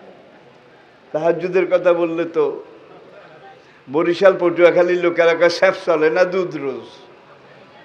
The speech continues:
স্যাপ চলে না দুধ রোজ।"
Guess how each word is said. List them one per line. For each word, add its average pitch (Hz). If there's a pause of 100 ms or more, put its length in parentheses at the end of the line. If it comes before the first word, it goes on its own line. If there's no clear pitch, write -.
(600)
স্যাপ 190
চলে 220
না 277 (920)
দুধ 262
রোজ।" 254